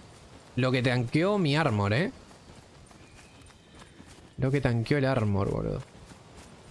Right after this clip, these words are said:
Lástima esa muerte, ¿eh? Ah, me dio cosa no poderme salvar, boludo. Iba a salir muy redondito si, si llegaba a sobrevivir eso.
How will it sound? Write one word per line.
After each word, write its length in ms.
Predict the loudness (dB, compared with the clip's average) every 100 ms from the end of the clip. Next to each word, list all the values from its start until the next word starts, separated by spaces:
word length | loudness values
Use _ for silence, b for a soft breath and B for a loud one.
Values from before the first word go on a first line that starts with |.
| -20 -20 -20 -20 -20 -4
Lástima 260 | 2 2 4
esa 160 | 2
muerte, 600 | 4 2 2 2 2 2
¿eh? 80 | 2
Ah, 440 | 2 2 2 2 0 -6 -20 -14 -2
me 80 | 0
dio 120 | 2
cosa 240 | 2 2
no 100 | 2
poderme 340 | 2 2 2 2
salvar, 420 | 2 2 2 2
boludo. 320 | 2 0 -2 -6 -20 -20 -20 -20 -4
Iba 80 | 0
a 40 | 2
salir 280 | 2 2
muy 300 | 2 2 2
redondito 580 | 2 2 2 2 2 2
si, 400 | 2 2 0 -2 -6 -20 -20 -20 -20 -20 -20 -20 -20 -20 -20 -20 -20 -14 -2
si 140 | 0
llegaba 260 | 2 2 2
a 40 |
sobrevivir 520 | 0 2 2 2 2
eso. 320 | 0 0 -2